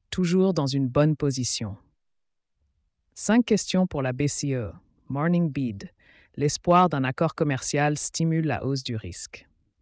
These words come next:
Plus de huit mille vols américains retardés en raison des absences dans le contrôle aérien. Prix du Bitcoin aujourd'hui. Rebond à cent quinze mille dollars,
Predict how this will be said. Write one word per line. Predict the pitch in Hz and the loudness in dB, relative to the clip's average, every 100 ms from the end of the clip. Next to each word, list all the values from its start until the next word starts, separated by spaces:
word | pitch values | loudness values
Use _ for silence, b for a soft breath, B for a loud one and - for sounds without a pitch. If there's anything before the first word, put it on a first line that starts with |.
| _ | _
Plus | - 165 | -4 -2
de | 151 | 0
huit | 170 - | 0 2
mille | 180 | 2
vols | 156 160 | 4 4
américains | 147 139 139 - 170 | 4 2 0 2 2
retardés | 147 147 131 131 156 | 2 2 0 2 2
en | |
raison | 139 127 139 | 2 0 0
des | 123 120 | -2 -4
absences | 113 - 143 151 | -4 -2 -2 -2
dans | 123 | -4
le | 110 | -6
contrôle | - 117 - 143 139 | -6 -8 -4 -4 -4
aérien. | 123 120 113 107 90 - _ _ _ _ _ _ _ - | -4 -4 -4 -6 -8 -14 _ _ _ _ _ _ _ -10
Prix | - | -4
du | 165 156 | -2 -2
Bitcoin | 131 - 143 143 135 | -6 -4 -2 0 -2
aujourd'hui. | 123 113 104 110 135 - _ _ _ _ _ _ _ _ _ _ | -4 -6 -8 -6 -8 -8 _ _ _ _ _ _ _ _ _ _
Rebond | 131 147 139 170 180 | -4 -2 2 2 2
à | 117 | -2
cent | 113 170 170 | -2 0 2
quinze | 175 165 156 | 2 2 2
mille | 151 | 0
dollars, | 135 123 113 82 - | 0 -2 -2 -6 -12